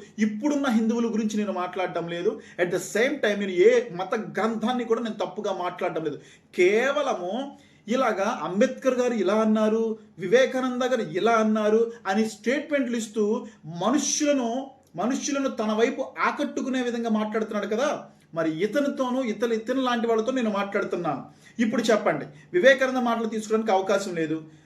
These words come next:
అంబేద్కర్ గారి మాటలు ప్రామాణికంగా తీసుకోవడానికి అవకాశం ఉంటే, మరి విఆర్ రాజా ఇప్పుడు హిందూ మతాన్ని వదిలేసి మరి బౌద్ధిస్టుగా మారిపోవాలిగా? రైట్. మరి మూడో వ్యక్తి ఏం చెప్పాడంటే, మరి స్వతంత్ర సమర యోధుడు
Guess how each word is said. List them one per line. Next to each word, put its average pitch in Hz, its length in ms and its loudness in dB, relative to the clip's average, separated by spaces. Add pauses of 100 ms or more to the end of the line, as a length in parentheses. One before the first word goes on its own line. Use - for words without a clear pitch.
(140)
అంబేద్కర్ 254 460 2
గారి 247 160 2
మాటలు 220 280 2
ప్రామాణికంగా 220 640 2
తీసుకోవడానికి 214 500 0
అవకాశం 214 380 0
ఉంటే, 190 240 -2
మరి 175 160 -2
విఆర్ 208 300 4
రాజా 208 200 2
ఇప్పుడు 185 240 -4
హిందూ 196 300 0
మతాన్ని 214 340 0
వదిలేసి 208 560 4 (220)
మరి 156 140 2
బౌద్ధిస్టుగా 208 680 0
మారిపోవాలిగా? 214 800 2 (180)
రైట్. 214 300 2 (300)
మరి 190 160 0
మూడో 233 380 2
వ్యక్తి 247 340 -2
ఏం 220 120 -2
చెప్పాడంటే, 214 480 -2 (160)
మరి 202 200 2
స్వతంత్ర 269 440 0
సమర 247 400 0
యోధుడు 220 600 4